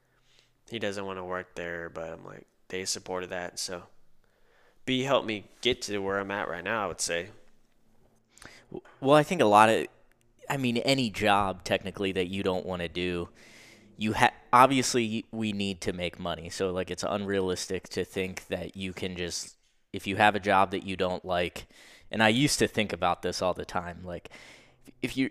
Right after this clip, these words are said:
Speaker 2: if you're doing something that makes you miserable, then just stop doing it. But that's not reality.
Speaker 1: It's
Speaker 2: You
Speaker 1: not,
Speaker 2: have to
Speaker 1: like,
Speaker 2: pay
Speaker 1: everybody
Speaker 2: rent.
Speaker 1: says that.
Speaker 2: Yeah, you have to buy groceries, all these things. Like, you, you have to do things that you don't wanna do to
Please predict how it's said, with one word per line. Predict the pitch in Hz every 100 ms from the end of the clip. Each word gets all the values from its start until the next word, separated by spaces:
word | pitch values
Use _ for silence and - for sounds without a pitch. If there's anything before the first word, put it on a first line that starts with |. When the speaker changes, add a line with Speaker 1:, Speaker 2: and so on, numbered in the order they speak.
| -
Speaker 2:
if | 135
you're | 151
doing | 147 202 208
something | 202 190 180 151
that | 117
makes | 127 127
you | 123
miserable, | 110 117 131 131 131 127 - _ -
then | 123 113
just | 104 95
stop | - 98 -
doing | 110 90 82
it. | 85 - _ _ _ -
But | 123 - - -
that's | 135 -
not | 131 107
reality. | 98 92 95 92 71 71 - - -
Speaker 1:
It's | 143 -
Speaker 2:
You | 147
Speaker 1:
not, | 175 226
Speaker 2:
have | 110 -
to |
Speaker 1:
like, | -
Speaker 2:
pay | 123 117
Speaker 1:
everybody | 165 196 190 196
Speaker 2:
rent. |
Speaker 1:
says | - - 269 208
that. | 139
Speaker 2:
Yeah, | 127
you | 95 95
have | 107 -
to | 113 104
buy | 95 101
groceries, | 101 92 98 - 104 101
all | - 151
these | 151 -
things. | 135 127 90
Like, | 90 90
you, | 101 92 - - _ _ _ - - _
you | 117 139
have | 143 135 -
to | 110
do | 117 135
things | - 113 107 95
that | 92
you | 101
don't | 107 110 101
wanna | 104 95
do | 87 98 95 90
to | - 92 85